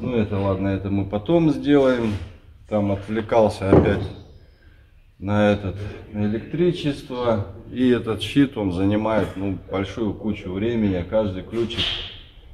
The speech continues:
подвешай, номер напиши, чтоб потом их не смотреть. Или сверла также. Отверстие, померил, подписал. В общем, время дофига уходит. И обустроить это надо. Сейчас покажем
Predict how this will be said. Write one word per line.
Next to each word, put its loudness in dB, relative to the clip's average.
подвешай, 4
номер 2
напиши, -6
чтоб -10
потом -2
их -4
не -4
смотреть. -4
Или -2
сверла -2
также. -6
Отверстие, 0
померил, -2
подписал. -2
В -8
общем, -4
время 4
дофига 4
уходит. -2
И 0
обустроить 2
это 8
надо. 8
Сейчас -4
покажем -2